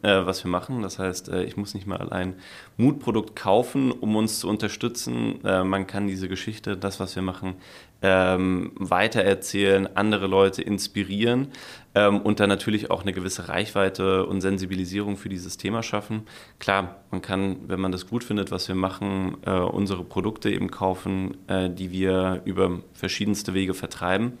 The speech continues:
Ähm, uns geht's aber auch wirklich auch darum, ähm, aufzuklären und Leute für dieses Thema zu sensibilisieren. Upcycling ist gerade eine absolute Nische noch. Also,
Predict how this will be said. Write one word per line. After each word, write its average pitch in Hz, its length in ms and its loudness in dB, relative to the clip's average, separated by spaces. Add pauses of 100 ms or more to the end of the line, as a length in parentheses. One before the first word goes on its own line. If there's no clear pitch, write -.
(640)
Ähm, 101 340 4
uns 120 220 6
geht's 123 240 4
aber 110 180 6
auch 101 140 4
wirklich 117 360 0
auch 104 180 4
darum, 98 920 2 (240)
ähm, 95 420 2 (200)
aufzuklären 98 880 0
und 95 500 -4
Leute 101 360 4
für 107 200 -6
dieses 101 320 -6
Thema 113 340 0
zu - 120 -6
sensibilisieren. 82 920 -8
Upcycling 113 720 0
ist 113 300 -2 (1200)
gerade 104 320 2
eine 98 180 2
absolute 113 420 -2
Nische 113 440 0 (200)
noch. - 400 -8
Also, 90 400 -2